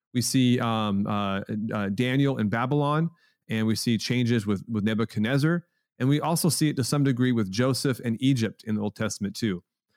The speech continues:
And what happened was these, these really God-fearing, uh, leaders and men went and they, they, they lived a godly life, and somehow through their influence of others, societies changed,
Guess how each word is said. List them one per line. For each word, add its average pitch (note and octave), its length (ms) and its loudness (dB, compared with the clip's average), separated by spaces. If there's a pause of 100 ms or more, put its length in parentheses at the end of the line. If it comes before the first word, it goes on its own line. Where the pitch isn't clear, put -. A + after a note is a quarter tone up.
(220)
And A#2 80 -2
what B2 80 0
happened E3 340 2
was A#2+ 240 2
these, G#2+ 260 0 (120)
these G2+ 180 -2
really B2+ 280 0
God-fearing, A#2 800 0 (360)
uh, G2 400 -2
leaders C3+ 560 2
and G#2+ 160 2
men B2+ 300 2
went A#2+ 220 0
and G#2+ 140 0
they, G#2 300 0
they, G#2 160 -2
they G#2+ 140 -4
lived A#2+ 300 2
a B2 40 2
godly A#2+ 320 -2
life, A2+ 400 -4 (420)
and A2+ 280 0
somehow C#3 460 2
through C#3 520 2
their A#2 200 0
influence A#2+ 540 0
of - 100 -10
others, A2 400 -2 (260)
societies C3+ 680 0
changed, G#2 480 -4